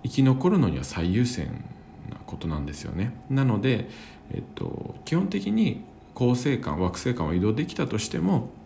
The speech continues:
まあ、あの、他の知的生命体、もしくは生命体にコンタクトを取らないようにするっていうのが、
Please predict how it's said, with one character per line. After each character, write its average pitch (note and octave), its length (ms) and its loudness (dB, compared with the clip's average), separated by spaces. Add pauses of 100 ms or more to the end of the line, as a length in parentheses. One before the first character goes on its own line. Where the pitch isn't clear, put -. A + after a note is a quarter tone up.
(240)
ま G3 280 0 (640)
あ、 F2 200 -4
あ - 20 -4
の、 G1+ 480 -6 (240)
他 - 200 -2
の C#3 120 4
知 - 140 -4
的 F2 180 -2
生 D#2+ 220 -4
命 E2+ 140 -4
体、 - 320 -10 (180)
も F2+ 80 0
し - 60 -4
く - 80 -8
は D3+ 40 0
生 G2 180 -2
命 D#2+ 160 -2
体 D#2+ 240 -6
に A2+ 180 2 (220)
コ - 100 -2
ン G2 60 0
タ - 80 -4
ク - 120 -12
ト - 100 -10
を - 20 -10
取 A2+ 160 0
ら C#3+ 60 2
な E3+ 80 2
い - 20 0
よ A2 60 0
う - 0 -
に E2+ 60 0
す - 120 -4
る G#3+ 80 2
っ - 40 -6
て - 120 -4
い D#3 60 4
う - 20 2
の E2+ 120 2
が、 - 160 -6